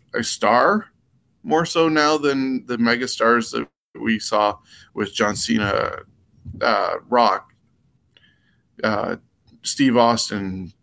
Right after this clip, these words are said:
Kurt Angle, and all them. They're not producing them the same way. WrestleMania thirty-six in the L-, or thirty-seven, should I say, in the new arena that they're making out there in California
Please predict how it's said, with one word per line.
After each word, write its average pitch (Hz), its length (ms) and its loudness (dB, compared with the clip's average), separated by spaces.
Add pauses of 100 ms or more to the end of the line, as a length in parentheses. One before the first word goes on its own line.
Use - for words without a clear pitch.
(160)
Kurt 127 260 0
Angle, 117 340 0
and 104 80 -4
all 104 160 -2
them. 101 260 -2 (440)
They're 127 260 2
not 151 320 2
producing 151 480 4
them 104 160 0
the 107 80 -2
same 117 320 0
way. 117 260 0 (440)
WrestleMania 170 460 2
thirty-six - 960 -2 (280)
in 131 540 0
the 117 640 2 (340)
L-, 135 320 4
or 120 240 0
thirty-seven, 120 720 0
should 107 140 -4
I 104 40 -4
say, 113 240 0 (460)
in 120 300 4
the 113 240 6
new 127 600 4
arena 127 480 0
that 123 200 -4
they're 127 160 0
making 127 640 0
out 123 220 0
there 127 180 0
in 123 120 -2
California 131 640 2